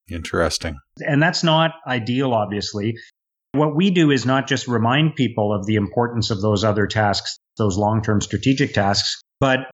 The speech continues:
Speaker 2: we introduce a level of accountability because we're working with them on those things and we're meeting with them every couple of weeks. So if they're not moving them forward, there is some accountability there. They're not just accountable to themselves. They're accountable to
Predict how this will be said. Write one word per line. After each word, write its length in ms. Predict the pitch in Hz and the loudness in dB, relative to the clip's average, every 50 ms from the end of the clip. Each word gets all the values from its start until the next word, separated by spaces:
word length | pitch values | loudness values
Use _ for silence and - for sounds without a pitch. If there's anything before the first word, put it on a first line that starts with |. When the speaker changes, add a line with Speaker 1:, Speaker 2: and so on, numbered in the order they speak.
| _ - | _ -10
Speaker 2:
we 260 | 151 113 127 147 156 156 | -4 -2 0 2 2 2
introduce 380 | 147 - 139 131 139 139 - | 2 2 0 0 0 0 0
a 60 | 135 | 0
level 240 | 123 127 120 123 123 | 0 2 2 2 0
of 80 | 117 107 | 0 -2
accountability 720 | 107 - 127 123 123 117 104 117 143 143 123 98 95 90 98 - - | -2 -2 0 0 0 0 0 0 0 0 0 -2 -2 -6 -10 -6 -4
because 160 | 113 110 98 | -4 -2 0
we're 200 | 107 131 135 120 | 0 0 2 2
working 340 | 120 151 160 - - 131 113 | 2 0 0 0 0 2 2
with 120 | 110 107 | 2 2
them 180 | 117 110 107 104 | 2 0 2 2
on 120 | 101 101 | 0 0
those 240 | 98 98 95 - - | 0 -2 -2 -2 0
things 300 | - 107 104 104 104 104 | 0 0 2 2 2 2
and 120 | 107 107 | 2 2
we're 120 | 110 123 123 | 4 4 6
meeting 280 | 123 135 156 165 156 | 6 6 6 6 4
with 140 | 127 110 113 | 4 2 2
them 200 | 113 107 101 104 | 0 0 2 0
every 180 | 101 95 101 98 | 0 0 -2 0
couple 280 | - 110 104 107 104 | 0 -2 0 0 0
of 60 | 101 | 0
weeks. 640 | 95 104 107 107 - - - - - - - - - - | 0 0 0 0 -2 -6 -8 -12 -18 -20 -20 -20 -10 -4
So 200 | - - 131 120 | 0 2 2 2
if 80 | 117 113 | 2 2
they're 180 | 127 131 143 | 2 2 2
not 340 | 139 135 135 143 143 147 120 | 4 4 4 2 2 2 0
moving 280 | 120 127 117 123 117 113 | 0 0 2 2 2 2
them 140 | 110 104 | 2 0
forward, 540 | 98 - - 151 156 147 117 98 98 98 98 - _ _ _ | 0 0 0 0 2 2 2 0 0 -2 -4 -8 _ _ _
there 200 | - 120 127 131 | 0 2 4 4
is 160 | 156 170 151 | 4 2 2
some 140 | - 156 139 | 2 2 0
accountability 640 | 120 - 123 117 113 104 95 104 101 104 92 101 90 | 0 0 0 0 0 0 -2 -2 -4 -2 -2 -4 -4
there. 180 | 98 98 92 87 | -4 -4 -2 0
They're 120 | 117 117 | 0 2
not 240 | 120 135 147 156 156 | 2 2 2 0 0
just 180 | 151 - - | -4 -4 -4
accountable 440 | 120 104 - 117 117 110 104 98 107 107 | -6 -2 0 0 0 0 0 -2 -4 -4
to 80 | - | -4
themselves. 640 | 98 98 98 95 - - 127 120 107 101 95 92 - | -4 -4 -4 -2 0 0 2 2 2 0 -2 -4 -4
They're 140 | 117 107 110 | -2 -2 -2
accountable 560 | 107 - - 131 131 135 131 110 113 110 107 - - | -2 0 0 2 2 2 2 2 0 0 -2 0 0
to 360 | 117 113 110 107 104 101 | 2 2 2 2 2 0